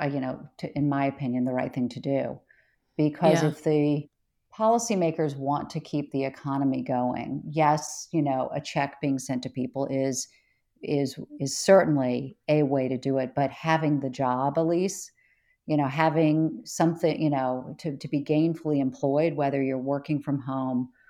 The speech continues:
Speaker 1: um, you know, if you're, you're one of our heroes who are going out and, and working in the community with those essential jobs, it just leads to a purpose in life. And so we also have been watching carefully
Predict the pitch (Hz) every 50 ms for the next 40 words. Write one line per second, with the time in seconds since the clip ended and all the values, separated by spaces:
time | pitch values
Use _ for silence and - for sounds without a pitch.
0 | _ _ _ _ _ - 139 139 139 139 135 135 131 131 131 - - - - -
1 | _ - 170 156 139 139 127 123 127 131 127 - - 135 135 131 127 127 131 -
2 | - 147 147 147 139 147 147 143 143 143 139 131 123 - - 185 170 165 160 147
3 | 135 131 139 139 139 - - 143 139 139 135 131 127 123 123 - - _ _ _
4 | _ _ _ _ _ - 165 170 165 160 156 151 147 147 143 143 143 143 - -
5 | 147 151 139 143 143 143 - 151 139 135 135 135 - - 143 135 139 139 135 135
6 | 139 131 131 - 139 135 131 127 139 131 - 147 135 127 - 139 131 - 135 131
7 | 131 127 120 - - - - - _ _ _ _ _ - 190 180 202 202 - -
8 | 170 175 180 170 165 - - - _ _ - - 190 170 147 - - - 180 190
9 | - 165 143 - - 117 120 117 120 131 127 - _ 143 143 139 143 - - 147
10 | 147 147 147 160 170 - - 151 156 156 156 - - 139 139 135 127 127 - _
11 | _ _ _ _ _ _ _ _ _ _ - - - 208 190 151 165 160 156 139
12 | 135 135 - - 147 135 - 151 135 127 - - 135 127 127 127 123 -